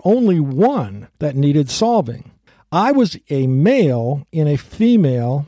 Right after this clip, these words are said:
body. But it was the job of the professionals to consider all my comorbidities, not just to affirm my naive hope that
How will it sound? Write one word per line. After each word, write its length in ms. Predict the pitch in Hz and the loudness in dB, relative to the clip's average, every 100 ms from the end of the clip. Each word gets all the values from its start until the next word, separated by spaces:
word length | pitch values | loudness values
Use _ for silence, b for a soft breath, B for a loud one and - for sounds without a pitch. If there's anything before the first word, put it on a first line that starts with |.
| - | -8
body. 640 | 165 170 202 196 120 - - _ _ _ b b b | -4 0 2 0 -2 -8 -18 _ _ _ b b b
But 140 | 220 247 | 2 4
it 80 | |
was 140 | 233 - | 2 0
the 100 | 196 | -2
job 380 | 139 214 302 277 | 0 0 0 0
of 80 | |
the 60 | 214 | -2
professionals 920 | - 196 - 233 269 - 143 117 127 | -2 -4 0 0 0 0 0 0 -2
to 120 | 180 | -4
consider 520 | - 185 - 220 214 | 0 0 2 2 2
all 340 | - 175 262 294 | 0 2 2 2
my 320 | 196 151 147 | 0 0 -4
comorbidities, 1200 | - - 165 156 147 131 147 135 117 101 - - - _ - | -4 0 2 2 0 2 0 0 -2 -6 -10 -16 -18 _ -4
not 300 | 208 302 131 | -2 -2 -2
just 320 | 175 160 - | -2 -2 0
to 160 | 160 | 2
affirm 840 | 139 - - 233 254 143 117 131 156 | 2 -2 -2 2 2 2 0 -2 -4
my 240 | 165 151 143 | -2 -2 0
naive 560 | 135 156 214 185 156 | 0 0 2 2 0
hope 380 | 110 202 214 170 | -2 0 2 2
that 200 | 151 | -4